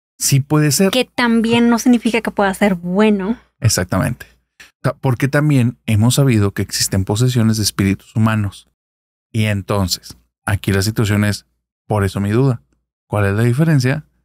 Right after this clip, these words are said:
Speaker 1: entre cajita y una posesión? Porque si existe la posesión de espíritus humanos y hay espíritus humanos que toman control de un cuerpo y no necesariamente es para dar un solo mensaje, ¿existe alguna diferencia? Si alguien lo sabe, lo puede describir.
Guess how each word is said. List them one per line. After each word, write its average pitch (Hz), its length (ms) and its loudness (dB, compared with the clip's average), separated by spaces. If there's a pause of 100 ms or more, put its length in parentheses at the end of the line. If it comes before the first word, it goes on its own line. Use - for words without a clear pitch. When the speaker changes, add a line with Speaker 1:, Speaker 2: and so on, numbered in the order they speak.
(140)
Speaker 1:
entre 101 220 0
cajita 98 340 -2
y 98 60 2
una 98 160 0
posesión? 156 560 0
Porque 110 400 -4
si - 180 -2
existe 110 320 -2
la 151 120 0
posesión 135 340 0
de 101 80 -2
espíritus 104 420 -4
humanos 135 440 0 (500)
y 104 120 -4
hay 95 120 2
espíritus 156 480 -2
humanos 131 320 0
que 98 100 -8
toman 104 320 0
control 107 380 -2
de 98 80 -2
un 110 140 0
cuerpo - 400 -4 (260)
y 95 120 -2
no 90 120 2
necesariamente 131 480 0
es - 80 -10
para 95 260 -2
dar 101 120 0
un 110 160 2
solo 113 200 -2
mensaje, 127 480 0 (720)
¿existe 110 300 -2
alguna 117 260 0
diferencia? 131 480 0
Si - 120 -4
alguien 113 220 2
lo 113 80 2
sabe, 110 220 0
lo 104 140 -2
puede 95 280 0
describir. 131 520 0